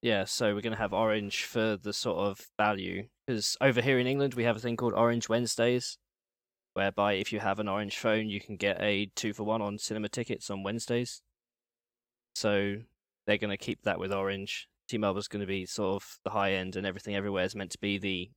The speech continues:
ultimate enthusiast. But Everything Everywhere is gonna have L T E soon, and, um, then everybody else is gonna come up with it sometime next year.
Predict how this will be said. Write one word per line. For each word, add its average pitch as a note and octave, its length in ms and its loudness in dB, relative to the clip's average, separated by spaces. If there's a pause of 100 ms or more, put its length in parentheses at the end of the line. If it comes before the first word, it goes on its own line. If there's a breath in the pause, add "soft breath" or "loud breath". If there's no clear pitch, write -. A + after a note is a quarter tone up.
(560)
ultimate G2 380 -2
enthusiast. G2 800 -6 (1200)
But G2+ 180 0 (340)
Everything B2 280 2
Everywhere A2+ 260 4
is G2+ 80 -2
gonna G2+ 160 -6
have G2 400 -4 (260)
L F2+ 140 -2
T F2 300 -4
E - 20 -6
soon, F#2 480 -6 (560)
and, F#2 360 -6
um, F#2 420 -4 (540)
then E2+ 300 -4
everybody G2+ 280 -2
else F2+ 200 -2
is G#2 100 -8
gonna F#2+ 200 -6
come - 220 -6
up - 100 -10
with F#2 160 -6
it F2 120 -8
sometime F#2+ 420 -6
next - 280 -8
year. F#2+ 240 -4